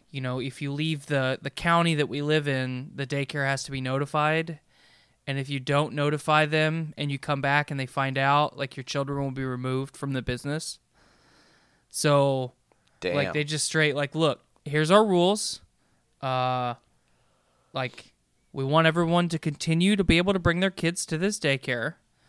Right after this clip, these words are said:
Speaker 1: If you leave the country, you can't come back for two weeks." Like, it's as simple as that.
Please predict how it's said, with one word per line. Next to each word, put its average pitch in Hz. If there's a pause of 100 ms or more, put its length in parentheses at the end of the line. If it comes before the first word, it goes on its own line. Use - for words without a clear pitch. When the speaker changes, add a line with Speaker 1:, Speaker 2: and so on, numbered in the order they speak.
(1040)
Speaker 1:
If 165
you 175
leave 196
the 214
country, 160
you 160
can't -
come 202
back 180
for 165
two 151
weeks." - (1500)
Like, 143
it's 143
as 165
simple 190
as 196
that. 208